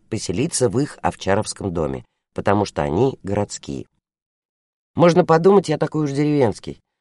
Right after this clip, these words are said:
Но я согласился, потому что как раз накануне мне стало негде жить. Так получилось. И вот теперь они и сами приехали.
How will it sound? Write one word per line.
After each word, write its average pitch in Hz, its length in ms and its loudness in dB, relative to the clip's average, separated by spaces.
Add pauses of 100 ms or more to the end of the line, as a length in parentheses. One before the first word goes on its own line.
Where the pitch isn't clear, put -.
(140)
Но 139 80 4
я 208 400 4
согласился, 165 720 0
потому 113 360 -2
что 110 440 -4
как - 200 -6
раз 160 280 0
накануне 139 580 2
мне 101 220 2
стало 131 340 0
негде 95 460 -2
жить. 71 360 -10 (300)
Так - 180 -2
получилось. 80 720 -8 (220)
И 120 80 0
вот 123 160 2
теперь - 460 4
они 135 320 2
и 135 40 -2
сами 78 440 0
приехали. 62 640 -10